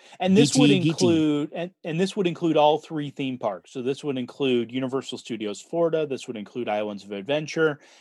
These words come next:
Speaker 1: and Volcano Bay. And I think, from my experience, um, I think four days is just the sweet spot with, with this resort as a whole. So, you know, you go and you pay for two days worth and,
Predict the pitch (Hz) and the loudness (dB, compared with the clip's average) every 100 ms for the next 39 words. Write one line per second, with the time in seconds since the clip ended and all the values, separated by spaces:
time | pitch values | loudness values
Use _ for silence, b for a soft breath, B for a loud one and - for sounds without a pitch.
0 | b - 135 139 135 123 - 123 117 113 | b -6 -2 -2 -2 -4 -4 -4 -4 -2
1 | 110 98 - 135 135 143 - 175 202 262 | -4 -4 -6 -6 -6 -8 -8 -4 0 0
2 | - 165 127 123 123 b b - 139 143 | -2 -2 0 0 -4 b b -6 -2 0
3 | 160 156 - 151 131 127 123 120 - - | 0 -2 -4 -4 -2 -2 -2 -4 -8 -14
4 | _ _ _ - 139 120 107 98 95 _ | _ _ _ -6 0 2 0 -4 -10 _
5 | _ _ 139 170 175 147 - 156 147 147 | _ _ 0 0 0 -6 0 2 2 0
6 | 151 143 131 117 117 107 135 - 117 - | -2 -2 -2 -2 -6 -8 -8 -8 -10 -10
7 | 123 107 - 92 80 - - 123 113 113 | -8 -8 -6 -6 -6 -12 -4 0 0 -2
8 | 131 120 - 127 131 - - 127 117 135 | -4 -6 -4 0 0 0 -6 -4 -2 0
9 | 131 139 123 107 95 - 107 92 82 - | 0 -2 -4 -6 -8 -4 -2 -4 -8 -6
10 | 123 - 139 139 117 98 b b 160 139 | -6 -6 -6 -2 0 -2 b b -8 -2
11 | 131 165 175 156 135 - 175 170 147 - | 2 4 4 0 -4 -2 -2 -2 -6 -6
12 | 147 139 156 151 104 95 98 _ _ 123 | 0 2 2 0 -4 -6 -8 _ _ -2
13 | 117 110 107 104 | 0 0 -2 -6